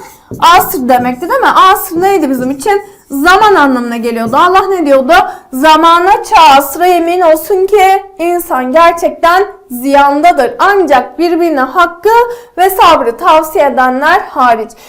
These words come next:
Yani burada söz edilen suremiz B şıkkı Asr suresi olmalıdır diyoruz. Evet,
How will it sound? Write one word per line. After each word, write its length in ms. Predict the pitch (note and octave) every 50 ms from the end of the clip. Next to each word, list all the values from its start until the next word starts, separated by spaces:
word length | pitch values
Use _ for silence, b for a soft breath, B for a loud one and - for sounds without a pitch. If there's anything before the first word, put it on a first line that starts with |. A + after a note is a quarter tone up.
| b b b
Yani 360 | E4+ F#4+ G4+ G4+ E4+ C#4+ C#4
burada 340 | D#4 G4 F#4+ D#4+ A#3 A3+ A#3
söz 220 | A#3+ - F#4 E4+ D#4
edilen 400 | D4 - B3+ B3 A#3 A3+ A3 A#3+
suremiz 640 | A#3 - - F4+ E4 E4 D#4+ D#4+ E4 E4+ F4 F4+ F4 - - -
B 200 | D#4+ E4 E4+ F4+
şıkkı 400 | F4 - E4 B3 - - D4 D4+ D4+ D#4+ E4+ D#4+ - - _ -
Asr 460 | D4+ C#4+ D4 D4 - - - - -
suresi 540 | D#4 B3+ A#3 A#3 A#3 A#3 - - D4+ D4+ -
olmalıdır 600 | - C4 C4 A#3+ A3+ A3 A3 A3 A3 C#4 D4 D#4+ - - - A3+
diyoruz. 240 | A3+ A#3 F3+ C#3+ - - _ _ _ _ _ _ _ _ _ _ _ _ _ _ _ _ - F4 G4 G#4+
Evet, 280 | F#4 D4 - - -